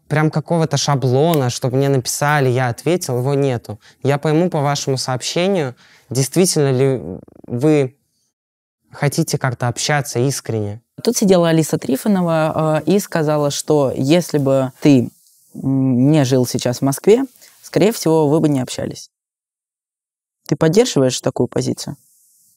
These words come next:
Speaker 2: Ну, то есть это мы возвращаемся к теме дружбы, э, которая как бы в основном
Speaker 1: Возможно. А, потому что на расстоянии общаться очень сложно. И всё-таки нас, э, связывают какие-то проекты,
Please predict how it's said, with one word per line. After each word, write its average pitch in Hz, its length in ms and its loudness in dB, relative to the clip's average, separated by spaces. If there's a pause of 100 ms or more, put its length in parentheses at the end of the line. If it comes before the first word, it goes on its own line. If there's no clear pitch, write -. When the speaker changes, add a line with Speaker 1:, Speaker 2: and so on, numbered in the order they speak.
(160)
Speaker 2:
Ну, 170 120 4
то 147 60 2
есть 143 140 0
это 185 180 2
мы 175 120 4
возвращаемся 165 600 0
к - 80 -12
теме 139 220 0
дружбы, 135 480 0 (320)
э, 135 260 -2
которая 147 540 2 (200)
как 131 140 0
бы 127 100 2
в 123 40 -2
основном 131 440 0 (480)
Speaker 1:
Возможно. 143 680 0 (1160)
А, 147 260 0
потому 165 340 2
что 180 160 -2
на 175 120 4
расстоянии 180 440 2
общаться 180 360 -2
очень 156 180 -4
сложно. 117 520 -6 (500)
И 156 420 2
всё-таки 185 460 0
нас, 170 420 0
э, 123 220 -4
связывают 156 500 0
какие-то 143 420 -2
проекты, 190 720 -2